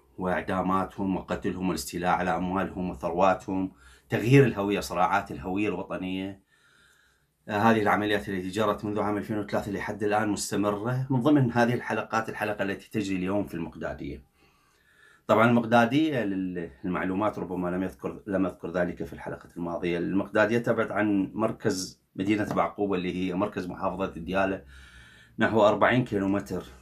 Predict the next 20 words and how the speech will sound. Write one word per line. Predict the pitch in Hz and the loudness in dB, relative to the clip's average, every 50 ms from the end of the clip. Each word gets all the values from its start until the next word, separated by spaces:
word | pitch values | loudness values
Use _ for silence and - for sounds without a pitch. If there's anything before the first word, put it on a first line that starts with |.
| _ _ _ _ - | _ _ _ _ -18
إلى | - - 98 92 | -10 -6 -6 -6
الشمال | 90 - - 104 98 104 101 | -6 -4 -4 -4 -2 -2 -2
الشرقي | 92 - - 95 87 - - 90 | -4 -6 -6 -8 -6 -6 -4 -2
منها، | 90 90 92 95 - 98 98 98 110 - - - - - - - _ - - - _ _ _ _ _ _ - _ _ _ - | -2 -2 -2 -4 -4 -6 -6 -6 -8 -10 -14 -18 -20 -20 -20 -20 _ -20 -20 -20 _ _ _ _ _ _ -20 _ _ _ 0
وهي | - 107 107 | 2 4 4
تبعد | 107 - 131 110 107 104 110 | 4 4 4 4 4 4 4
عن | 104 101 117 120 113 | 4 4 4 4 6
بغداد | 117 113 107 104 113 117 110 107 101 - - | 4 2 2 2 4 4 4 2 0 -6 -12
بحدود | - 95 - 104 104 101 | -14 -10 -8 -6 -4 -4
تسعين | 90 - - - - - - 101 98 | -6 -8 -8 -8 -8 -6 -6 -8 -8
كيلومتر. | - - 92 90 92 92 87 87 90 82 - - _ _ _ _ _ _ _ _ _ _ _ _ _ _ _ _ _ _ - | -6 -6 -6 -4 -4 -4 -6 -6 -10 -12 -12 -14 _ _ _ _ _ _ _ _ _ _ _ _ _ _ _ _ _ _ 2
مدينة | 117 117 117 120 123 117 104 | 4 4 6 6 4 4 4
بها | 95 101 104 95 90 90 95 92 90 85 - - - - - _ _ _ _ _ - | 2 2 0 -2 -2 -2 -2 -2 -2 -4 -6 -10 -16 -20 -20 _ _ _ _ _ -8
تشتهر | - 104 - - 101 90 90 90 87 | -8 -8 -8 -8 -10 -8 -8 -8 -8
بال-، | 82 82 82 82 80 80 78 73 - _ _ _ _ _ _ _ _ _ _ _ - | -8 -8 -8 -8 -8 -8 -10 -10 -14 _ _ _ _ _ _ _ _ _ _ _ -8
بالبساتين، | - 92 98 95 - - 95 90 90 - - 107 107 104 | -6 -4 -4 -2 0 2 2 2 2 0 -2 -2 -2 -2
بساتين | 90 85 - 90 82 - - 95 | -2 -4 -4 -6 -8 -6 -4 -6
الفواكه، | 90 78 - - 87 87 95 98 98 - - - | -6 -6 -6 -2 0 2 2 2 0 -2 -6 -10
بساتين | - - - - - 80 - 95 | -10 -12 -12 -12 -12 -10 -10 -10
البرتقال | 85 - - - - - 85 - - 98 98 98 87 82 87 - | -10 -10 -12 -14 -12 -12 -10 -4 -2 0 2 2 0 0 -4 -8